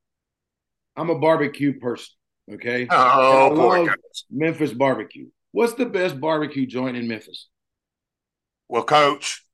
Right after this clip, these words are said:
Speaker 2: first of all, let's qualify the best region. All right, these Texans, they got it all wrong. You grill beef, you barbecue pork. So
Speaker 1: Yeah.
Speaker 2: all that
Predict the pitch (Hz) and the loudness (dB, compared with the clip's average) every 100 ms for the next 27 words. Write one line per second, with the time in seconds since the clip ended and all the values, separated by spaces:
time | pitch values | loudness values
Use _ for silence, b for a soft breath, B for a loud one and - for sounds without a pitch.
0 | _ - 170 - - 101 92 85 80 78 | _ 0 2 2 0 -2 2 2 0 -4
1 | _ 110 135 135 - 139 131 127 98 107 | _ -4 -2 -2 -6 0 0 0 -4 -2
2 | 92 90 85 92 95 90 87 107 95 80 | 0 0 -2 -6 -10 -12 -10 -8 -8 -10
3 | - _ _ _ _ _ _ - 107 104 | -14 _ _ _ _ _ _ -8 0 0
4 | 92 107 107 - 190 202 - 113 95 104 | 0 -4 -6 0 0 0 -2 -8 -8 -6
5 | 104 151 151 120 104 92 87 78 67 _ | 0 2 2 2 0 0 -2 -4 -8 _
6 | _ _ _ _ 113 202 147 101 143 170 | _ _ _ _ -4 -4 -4 -2 2 4
7 | 135 90 123 101 71 - 117 117 127 127 | 2 0 -2 -2 -4 -10 -10 0 4 4
8 | 107 95 98 82 117 92 76 _ - - | 2 -8 -12 -8 -4 -4 -6 _ -12 -4
9 | 107 131 185 190 160 | 2 6 8 8 6